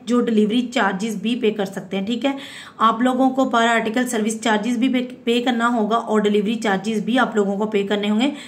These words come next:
और अगर आप लोग reseller हैं तो भी आप मेरे WhatsApp number पे contact कर सकते हैं। अच्छा, ये जो इस video में हमें जितनी भी collection दिखा रही हूँ ना, ये वो है जिसके ऊपर sure है कि आपको discount मिलेगा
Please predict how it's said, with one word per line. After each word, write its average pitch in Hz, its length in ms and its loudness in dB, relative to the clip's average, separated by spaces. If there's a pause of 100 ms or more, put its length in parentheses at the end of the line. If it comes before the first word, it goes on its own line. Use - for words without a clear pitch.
और 262 80 2
अगर 285 200 0
आप 311 180 0
लोग 294 180 0
reseller 277 440 2
हैं 277 160 2
तो 269 120 -2
भी 233 100 2
आप 277 120 2
मेरे 277 140 4
WhatsApp 226 380 -2
number 233 240 0
पे 262 140 -2
contact 233 460 -2
कर 240 180 -2
सकते - 340 -6
हैं। 262 220 0 (400)
अच्छा, 277 200 -2
ये 294 220 2
जो 311 260 0 (180)
इस 285 220 0
video 269 320 2
में 311 80 2
हमें 302 200 2
जितनी 269 320 0
भी 320 120 2
collection 277 440 0
दिखा 220 360 2
रही 220 120 0
हूँ 269 100 2
ना, 262 60 2
ये 269 280 2
वो 240 260 0
है 269 180 0
जिसके 254 300 -2
ऊपर 269 200 2
sure 233 300 -2
है 240 160 2
कि 233 160 -2
आपको 226 280 -2
discount 220 460 0
मिलेगा 220 320 4